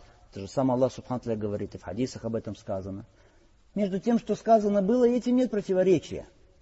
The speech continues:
Потому что то, о чём сказано в аятах и хадисах,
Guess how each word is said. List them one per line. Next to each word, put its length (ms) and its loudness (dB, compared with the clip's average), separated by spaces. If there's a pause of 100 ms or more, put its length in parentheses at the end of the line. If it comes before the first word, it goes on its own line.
(640)
Потому 380 4
что 360 4 (1800)
то, 100 10
о 80 10
чём 180 4
сказано 360 6
в 40 6
аятах 320 6
и 80 2
хадисах, 680 4